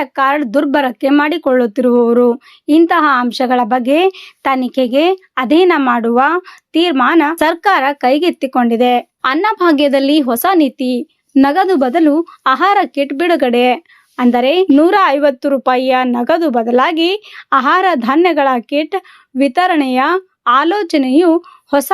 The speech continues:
ಅನುಷ್ಠಾನದ ಮಾದರಿಯಾಗಿರಬಹುದು. ಇದರಿಂದ ನಗದು ದುರ್ಬಳಕೆ ಕಡಿವಾಣವಿಟ್ಟು ಸರ್ಕಾರ ಖಾಸಗಿ ಆಹಾರ ಸುರಕ್ಷತೆ ಹಾಗೂ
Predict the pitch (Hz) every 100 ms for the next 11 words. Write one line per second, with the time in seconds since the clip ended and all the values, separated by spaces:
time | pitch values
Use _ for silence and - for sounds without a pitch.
0 | 381 302 285 339 - 302 277 254 277 269
1 | 254 320 349 254 262 247 254 254 247 247
2 | 233 254 254 - _ _ _ - 285 277
3 | 285 415 370 339 370 - - 285 285 330
4 | 381 311 330 240 302 277 320 254 277 285
5 | 269 254 302 330 294 269 247 247 - 311
6 | 392 415 - - - 294 285 - 370 285
7 | 254 294 359 - - 262 330 381 403 349
8 | 370 - 277 285 302 311 302 269 285 -
9 | 277 277 262 240 240 311 392